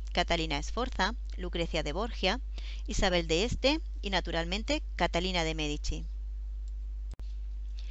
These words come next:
No solo las damas entendían de perfumes, sino también los hombres, y entre estos el más experto fue sin duda Leonardo da Vinci. Se definía a sí mismo como ministro de las sutiles voluptuosidades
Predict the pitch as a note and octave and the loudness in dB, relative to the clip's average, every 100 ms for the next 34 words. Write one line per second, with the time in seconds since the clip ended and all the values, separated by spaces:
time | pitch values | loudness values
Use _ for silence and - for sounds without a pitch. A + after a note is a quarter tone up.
0 | - - - - - B3 C4 G#3+ G#3 G#3 | -4 -4 -4 -4 0 0 0 0 2 2
1 | E3 F3 F#3 G#3+ G3 F3+ E3 E3 E3+ E3 | 2 0 0 0 -2 -2 0 2 0 0
2 | D#3 D#3 - G#3+ A3 F3+ G3 F#3 F#3 F#3 | 0 -2 -2 -2 -2 -2 -4 -2 -2 0
3 | G3+ G3+ E3+ - D#3+ D#3+ D#3 D#3+ - - | 2 2 0 -2 -4 -2 -2 -4 -6 -6
4 | - - - - A3 A3 A3 A#3 A#3+ C4 | -6 -6 -4 2 2 4 4 4 2 0
5 | C4 - A#3+ B3 C4+ F#3+ - - G3+ - | 0 0 0 2 0 0 -2 0 0 0
6 | G3+ A3 A3 F#3+ F3 F#3 F#3+ F#3+ F#3 F#3+ | -2 -2 -2 -2 -2 2 4 4 4 2
7 | G3 G3+ G#3+ A3 E3+ E3 D#3+ - D3 - | 4 2 2 2 2 0 -2 -4 -4 -4
8 | - - - - - A#3 A#3 C4+ C4 D4 | -6 -6 -6 -4 0 2 2 2 2 4
9 | B3 G3 G3+ F#3+ F#3+ A3 A3+ - G3 F#3+ | 4 2 -2 -2 -2 -2 -2 -2 -2 -2
10 | F#3+ A#3+ - C#4 A#3+ F#3 F3+ - F3+ G3+ | 0 -2 0 2 6 6 4 0 0 4
11 | G#3+ A3 F#3+ F3+ - F3 D#3+ E3+ F#3+ F#3+ | 4 4 0 -2 -2 -4 -2 4 6 6
12 | E3+ | 2